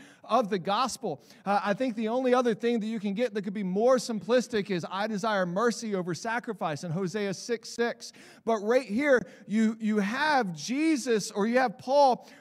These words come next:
um, who's talking about the ministry of reconciliation. And I wanna back up to, to verse twenty so that we get the understanding. And the reason I wanna do this is because when the scripture was written, it was not written,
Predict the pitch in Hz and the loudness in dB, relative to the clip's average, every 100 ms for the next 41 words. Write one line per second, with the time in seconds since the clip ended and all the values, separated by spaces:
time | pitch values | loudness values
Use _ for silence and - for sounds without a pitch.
0 | - 233 208 214 220 - 240 294 262 233 | -2 -2 2 0 0 -2 0 0 0 0
1 | 233 190 190 202 277 294 - 269 214 196 | 0 0 -4 -2 -2 -2 -4 0 0 2
2 | 247 254 220 214 190 202 254 220 185 185 | -2 -2 -6 -6 -4 -2 -2 -4 -4 -2
3 | 240 247 170 233 247 240 240 - - _ | -2 -2 -2 -4 -4 0 -2 -2 -20 _
4 | - 220 214 185 196 160 240 233 - - | -2 -2 -2 -4 -4 2 2 2 -2 -12
5 | - 254 262 202 185 - - - 208 208 | -2 2 2 0 -6 -14 -10 -2 -2 0
6 | 214 147 139 262 262 262 247 226 190 - | -4 -6 -2 -2 -2 -6 -4 -2 -4 -4
7 | 233 208 170 165 196 196 190 247 254 285 | -4 -4 -6 -4 -6 -4 -4 -4 -4 -2
8 | 262 240 196 233 208 208 - 185 - 190 | -2 -2 -4 -4 -2 -4 -4 -10 -8 -4
9 | 214 175 170 240 294 320 302 247 254 - | -2 -2 -2 0 0 0 -6 -6 -6 -8
10 | - 262 196 - 233 202 202 202 151 214 | 0 0 0 -2 -2 -2 -2 -4 -2 -2
11 | 226 165 180 - - - - 226 233 185 | -2 -4 -8 -12 -20 -8 2 4 4 2
12 | 226 262 247 233 254 240 220 220 | 0 0 2 4 4 4 -6 -6